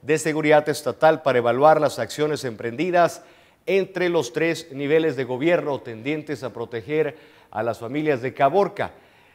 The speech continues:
En la reunión participaron el secretario ejecutivo de Seguridad Pública, Ernesto Munro, estuvo también el procurador de justicia, Carlos Navarro,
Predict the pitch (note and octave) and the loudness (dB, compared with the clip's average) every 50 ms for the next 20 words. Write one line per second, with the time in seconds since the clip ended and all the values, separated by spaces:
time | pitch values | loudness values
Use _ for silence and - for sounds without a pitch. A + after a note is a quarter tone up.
0 | _ - - B2 C#3+ E3+ F3 F3 F3 E3 E3+ F3+ F#3+ F#3+ D#3 F3 E3 C#3+ - C#3 | _ -6 -4 0 2 2 2 2 0 0 -2 -2 -2 -2 -2 -2 -2 -2 -2 -10
1 | B2 - C3 B2+ - D#3+ D#3+ E3 E3 D3+ C3+ A#2 - - - B2 B2 A#2 - D#3 | -12 -12 -10 0 2 4 4 4 2 0 -2 -4 -6 -8 -8 -8 -6 0 2 2
2 | D#3 C#3 B2 A2+ A2 A2 - - D#3+ F3 D#3 D#3+ C#3+ B2 - - A2 A#2 A2+ G#2 | 2 2 -2 -8 -16 -16 -8 -6 -6 -4 -4 -4 -6 -6 -8 -8 -8 -6 -8 -8
3 | - - D#3+ E3 E3 D#3+ D#3+ - D#3+ D#3+ D#3+ D3+ - - - G#2+ G#2 A2+ B2 C3 | -6 -6 -4 -2 -2 -4 -4 2 4 4 4 4 2 -2 -16 -18 -14 -10 -10 -10
4 | B2+ - - A2+ G2+ G2 B2+ E3+ F#3 F3+ E3+ D#3+ D#3+ D#3+ C#3 - - G#2 - - | -10 -10 -12 -12 -12 -6 -4 -4 -2 -2 0 2 2 2 2 2 -2 -10 -16 -12
5 | - D3+ D3+ C#3+ - A2 G2+ A#2 C3 C#3+ C#3+ C#3 B2+ A2 - - A2 G2+ - - | -10 -10 -10 -8 -8 -8 -6 -4 -4 -4 -2 -4 -6 -8 -12 -12 -12 -12 -12 -10
6 | G#2+ G#2+ A2 B2 D3+ E3 E3 D3 C3 G#2+ G2+ - G#2+ - - D3 C#3+ - C#3 A#2+ | -8 -8 -4 -2 0 2 2 0 0 -6 -12 -16 -18 -16 -14 -12 -10 -6 -6 -6
7 | - - C#3 C3+ C3 C3+ A#2 G#2 G#2+ A2+ C#3 C#3+ C#3 C3+ C#3 C#3 C3 | -2 0 0 0 0 0 -8 -8 -6 -2 0 0 0 0 -2 -6 -6